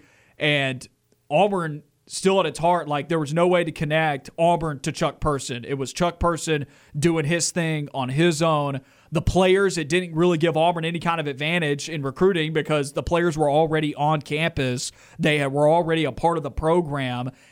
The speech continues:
and it was for stuff that was non-Auburn related, right? It was all, uh, it was, it all had nothing to do with Auburn, and then Auburn complied completely with it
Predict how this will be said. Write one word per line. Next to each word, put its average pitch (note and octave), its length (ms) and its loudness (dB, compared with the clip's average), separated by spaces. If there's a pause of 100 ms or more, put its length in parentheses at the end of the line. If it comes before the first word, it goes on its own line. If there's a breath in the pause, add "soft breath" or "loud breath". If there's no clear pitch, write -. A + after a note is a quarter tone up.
and D3+ 140 0
it D#3 60 -2
was D3 120 -6
for E3 160 -4
stuff E3+ 300 0
that D3+ 160 -4
was C#3+ 160 -8
non-Auburn D#3+ 800 2
related, C#3 480 0
right? C3+ 240 -2
It C#3+ 60 0
was C3+ 140 -6
all, D#3+ 400 2 (220 loud breath)
uh, D#3 200 0
it F3 100 0
was, D#3+ 140 -2
it F3 220 2
all G3+ 140 4
had F#3 140 0
nothing F3 220 -2
to D#3+ 60 0
do E3+ 100 2
with D#3 100 0
Auburn, F3 280 2
and C3+ 80 -8
then C#3 80 -4
Auburn F3+ 380 2
complied E3 520 0
completely E3 500 -2
with F#3 300 2
it C#3 240 -4